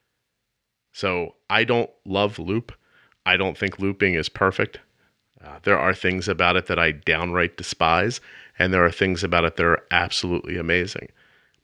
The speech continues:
But I don't want anyone who's been involved in this to take any of my opinions, good or bad,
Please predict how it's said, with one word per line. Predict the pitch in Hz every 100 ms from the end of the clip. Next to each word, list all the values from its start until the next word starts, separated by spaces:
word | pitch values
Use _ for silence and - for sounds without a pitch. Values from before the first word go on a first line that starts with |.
| -
But | - -
I | 98 104
don't | 101 - _ -
want | 98 92 - -
anyone | 104 107 92 69 73
who's | 104 90
been | - 87
involved | 80 76 82 85 92
in | 90
this | - -
to | - -
take | 104 85 -
any | 101 92
of | 87 90
my | 85
opinions, | 80 - 76 76 71 -
good | 95
or | 80
bad, | 73 80 76 76